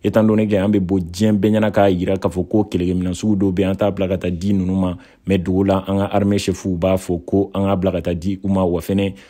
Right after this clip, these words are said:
donc, an ka essayer k'a bila, a, u bɛ se ka utiliser cogo min,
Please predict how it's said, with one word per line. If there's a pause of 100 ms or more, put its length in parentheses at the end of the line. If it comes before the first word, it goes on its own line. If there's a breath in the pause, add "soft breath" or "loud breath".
(120 loud breath)
donc,
an
ka
essayer
k'a
bila,
a,
u
bɛ
se
ka
utiliser
cogo
min,